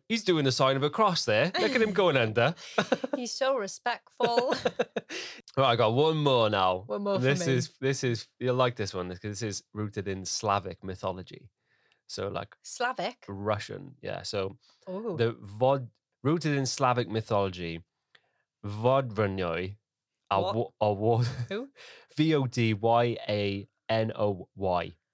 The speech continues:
Speaker 1: I'm not Russian, so I don't know how you say it.
Speaker 2: Vodvranoi.
Speaker 1: Vodvranoi
Speaker 2: Yeah.
Speaker 1: are water spirits who take on the form of a naked old man with a frog-like
Speaker 2: Oh,
Speaker 1: face.
Speaker 2: for God's sake. Why do people make that up? It's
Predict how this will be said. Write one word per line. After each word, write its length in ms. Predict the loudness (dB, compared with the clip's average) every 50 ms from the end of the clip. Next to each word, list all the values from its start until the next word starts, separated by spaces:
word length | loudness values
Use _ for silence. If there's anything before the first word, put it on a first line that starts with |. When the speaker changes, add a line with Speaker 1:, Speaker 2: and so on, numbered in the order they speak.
| _ _ _
Speaker 1:
I'm 120 | -4 -2
not 140 | 0 0 2
Russian, 400 | 2 0 0 0 -4 -8 -8 -8
so 140 | -4 -4 -2
I 40 | -2
don't 180 | 0 0 0 0
know 40 | 0
how 60 | 0
you 160 | 0 -2 -2
say 120 | -2 -4 -4
it. 40 | -4
Speaker 2:
Vodvranoi. 320 | -6 -8 -10 -12 -16 -18 -20 _ _ -14
Speaker 1:
Vodvranoi 880 | -14 -8 -2 2 2 2 2 0 -2 -4 -2 -2 -2 -4 -4 -6 -8 -12 _ _ _ _ _ _ _ _
Speaker 2:
Yeah. 240 | -18 -16 -14 -14 -16 -16 _ -6
Speaker 1:
are 100 | -6 -4
water 400 | -2 -2 -2 -2 -2 -2 -4 -6
spirits 520 | -6 -6 -6 -6 -6 -6 -8 -10 -10 -10
who 80 | -10 -10
take 320 | -10 -8 -8 -8 -8 -6 -6
on 220 | -6 -6 -6 -8
the 60 | -10
form 460 | -14 -14 -6 -4 -2 -2 -2 -4 -6 -8
of 120 | -12 -10 -10
a 80 | -10
naked 440 | -8 -4 -4 -4 -6 -6 -8 -10 -8 -6
old 300 | -4 -4 -2 -2 -4 -4
man 320 | -4 -4 -4 -4 -6 -8
with 120 | -10 -12 -12
a 60 | -14
frog-like 600 | -16 -10 -8 -6 -6 -6 -8 -8 -10 -10 -10 -10 -16
Speaker 2:
Oh, 20 |
Speaker 1:
face. 540 | -14 -12 -10 -10 -10 -10 -12 -12 -12 -14 -16
Speaker 2:
for 220 | _ _ -20 -18
God's 300 | -18 -18 -18 -18 _ -16
sake. 800 | -14 -12 -12 -12 -12 -12 -12 -12 -14 -14 -16 -20 _ -20 -20 _ _ _ _ -20 -18 _ -20 -20 -18 _
Why 140 | -2 -2 -2 -2
do 60 | -2 -6
people 220 | -10 -8 -8 -6
make 260 | -6 -4 -6 -8 -6 _
that 180 | -2 -2 0
up? 220 | -2 -2 -4 -8 _ _
It's 160 | -8 -4 -2